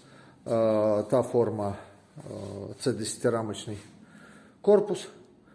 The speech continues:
Вона для людей. Е, були вже готові. Ну, коротше, неважно. Якісь послали вже і тому подібне. Друзі, е, питаєте стосовно обзору нуклеусів. Е,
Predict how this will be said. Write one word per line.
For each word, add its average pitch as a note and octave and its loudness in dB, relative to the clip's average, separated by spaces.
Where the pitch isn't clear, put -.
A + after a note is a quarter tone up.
Вона A2 -4
для A2+ 0
людей. D3+ 2
Е, G2 -4
були B2+ 4
вже F#2+ 2
готові. B2 2
Ну, - -4
коротше, A#2 0
неважно. A#2+ 0
Якісь B2 -2
послали F3+ 2
вже B2 2
і C#3+ -4
тому B2+ -2
подібне. G#2+ -6
Друзі, D#3+ 6
е, A#2+ 2
питаєте G#3 6
стосовно E3 6
обзору C3+ 4
нуклеусів. A2+ -2
Е, - -8